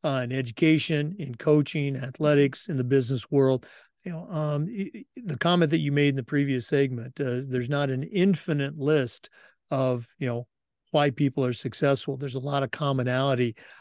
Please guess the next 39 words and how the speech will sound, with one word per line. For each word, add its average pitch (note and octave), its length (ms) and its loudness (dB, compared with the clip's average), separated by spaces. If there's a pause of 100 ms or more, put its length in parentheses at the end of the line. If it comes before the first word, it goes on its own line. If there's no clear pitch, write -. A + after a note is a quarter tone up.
(160)
uh, B2+ 280 -2
from B2 220 -6
one B2 240 -2
profession A#2+ 600 -6
to - 120 -10
the A#2 140 -6
next. A#2 560 -10
Wow. D3+ 200 -8 (1000)
Uh, G3+ 260 2 (240)
Jen, B3+ 280 6
this D#4+ 120 8
has E4 100 2
been C#4+ 140 6
so A#3+ 300 6
cool, B3 440 6
uh, E3+ 220 2
connecting F#3+ 640 -2
with G3+ 240 0
you G3+ 400 -2
and, D3+ 320 -4
uh, D3 120 0
spending D#3 360 -6
some D#3+ 180 -6
time D#3 300 -4
with D#3 220 -4
you D3+ 80 -2
today, D3+ 440 0
but D3+ 180 -2 (200)
we're F3 120 -2
not A3+ 400 -4
done G3+ 240 0
yet. D3+ 420 -2 (440)
Uh, C#3 160 -8
we C3+ 180 -6
always D#3 260 -2
like F#3+ 160 -2
to G#3+ 80 0
wrap E3+ 340 0
up C3 200 2